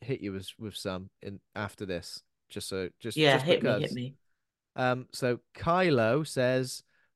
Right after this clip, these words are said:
Speaker 1: "This was hilarious, so trashy and fun and filled with a great sexy cast."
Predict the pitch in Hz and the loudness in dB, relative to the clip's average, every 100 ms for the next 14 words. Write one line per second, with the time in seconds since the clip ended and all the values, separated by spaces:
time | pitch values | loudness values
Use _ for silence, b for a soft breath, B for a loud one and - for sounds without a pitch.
0 | - 214 - 185 185 202 220 147 113 - | -2 0 0 0 4 4 6 6 4 2
1 | 190 185 - 180 - 147 123 - 156 160 | 0 2 2 0 0 -2 -2 0 0 0
2 | 107 - 143 151 110 98 - 127 151 - | -4 0 2 2 -2 -4 0 4 4 0
3 | - - 113 - - 170 - 135 117 95 | -6 -2 -2 -2 -4 -4 -2 -4 -2 -4
4 | 85 - - | -8 -14 -18